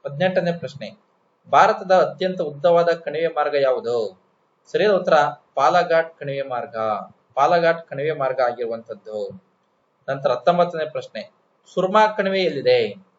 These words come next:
ಸರಿಯಾದ ಉತ್ತರ ಅಸ್ಸಾಂ ರಾಜ್ಯ, ಅಸ್ಸಾಂ ರಾಜ್ಯದಲ್ಲಿರುವಂತದ್ದು. ಇಪ್ಪತ್ತನೇ ಪ್ರಶ್ನೆ,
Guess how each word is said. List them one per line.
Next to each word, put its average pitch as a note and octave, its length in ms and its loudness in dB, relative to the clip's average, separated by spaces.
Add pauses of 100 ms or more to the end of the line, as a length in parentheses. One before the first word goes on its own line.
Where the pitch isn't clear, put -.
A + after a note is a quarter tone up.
(100)
ಸರಿಯಾದ F#3+ 300 -2
ಉತ್ತರ E3+ 160 0
ಅಸ್ಸಾಂ D#3 480 -2
ರಾಜ್ಯ, A#2 300 -4
ಅಸ್ಸಾಂ E3+ 500 -6
ರಾಜ್ಯದಲ್ಲಿರುವಂತದ್ದು. A#2 1120 -8 (520)
ಇಪ್ಪತ್ತನೇ F#3 440 0
ಪ್ರಶ್ನೆ, C#3+ 340 -8